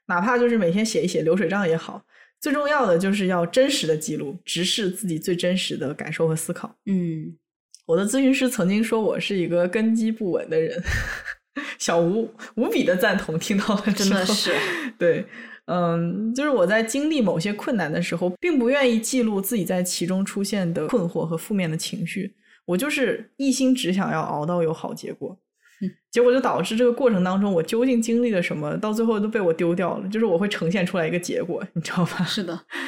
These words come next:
Speaker 1: 嗯，那咨询师提到的这种根基不稳呢，它出现在我人生中的方方面面。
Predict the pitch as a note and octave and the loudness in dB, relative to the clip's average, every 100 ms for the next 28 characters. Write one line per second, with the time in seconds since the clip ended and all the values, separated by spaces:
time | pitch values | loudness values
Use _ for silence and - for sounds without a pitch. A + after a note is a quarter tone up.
0 | C4 - - E3+ D#3 F#3 G#3+ B3 B3 A#3+ | -10 -10 -6 -4 -2 -2 0 2 2 0
1 | C4 C4+ C4+ C4+ F#3+ G#3 G#3+ A3 F3+ F3+ | 0 0 0 -2 -2 -2 0 0 0 2
2 | G#3+ A3 A3 G#3+ E3+ - - - - - | 2 2 0 0 -2 -4 -12 -14 -20 -8
3 | A3 A3 A3 G#3+ G#3 F#3+ D3+ - E3 F3 | -6 -2 0 2 2 2 0 0 0 2
4 | F3+ E3 F3 E3+ F3 E3 E3+ D#3+ E3 E3+ | 2 0 0 -2 0 0 -2 -2 -4 -6